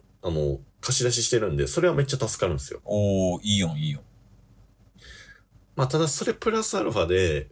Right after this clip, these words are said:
Speaker 1: この夏に行くのであれば、暑さ対策っていうのは絶対必要やなとは思いました。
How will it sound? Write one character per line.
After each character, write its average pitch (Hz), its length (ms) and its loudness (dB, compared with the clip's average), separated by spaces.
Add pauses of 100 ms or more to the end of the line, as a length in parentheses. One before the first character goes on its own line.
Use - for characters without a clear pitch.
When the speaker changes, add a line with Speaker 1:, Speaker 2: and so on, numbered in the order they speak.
Speaker 1:
こ 147 120 -2
の 135 140 2
夏 156 340 0
に 92 120 0
行 71 100 -4
く - 100 -6
の 69 120 -2
で 65 120 -4
あ 65 60 -6
れ - 100 -8
ば、 71 300 -4
暑 104 180 -2
さ 107 220 2
対 98 180 2
策 73 300 -4
っ - 20 -8
て - 220 -10
い 73 80 0
う 69 40 0
の 69 140 -4
は 71 220 -2
絶 76 180 -4
対 - 100 -2
必 - 200 -2
要 73 80 0
や 62 80 -4
な 120 100 -2
と 78 120 -2
は - 60 0
思 64 140 -8
い 55 60 -10
ま - 100 -18
し - 220 -6 (1400)
た。 - 60 -10